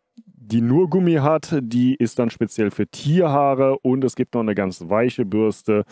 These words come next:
die ist dann eher vom, äh, so zum Putzen von Hartböden. Denn, äh, den hier kann man auch mit einem Wassertank ausstatten und dann tatsächlich damit so ein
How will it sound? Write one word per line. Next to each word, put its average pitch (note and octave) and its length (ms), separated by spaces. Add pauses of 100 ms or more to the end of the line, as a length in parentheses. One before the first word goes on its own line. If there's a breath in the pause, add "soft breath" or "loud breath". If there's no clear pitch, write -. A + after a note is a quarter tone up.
(400 loud breath)
die G#2 160
ist - 180
dann G#2+ 160
eher G#2+ 400
vom, G2+ 460
äh, G#2 180
so G2 140
zum G2+ 160
Putzen - 380
von - 420
Hartböden. A2+ 880 (560 loud breath)
Denn, D3 480
äh, D3+ 400
den E3 180
hier D3 140
kann D3 140
man C#3 80
auch A#2+ 100
mit B2 160
einem G#2+ 160
Wassertank A#2 600
ausstatten B2 760
und C#3+ 400
dann A#2+ 280
tatsächlich A#2 520
damit G#2+ 320
so G2+ 160
ein F#2+ 120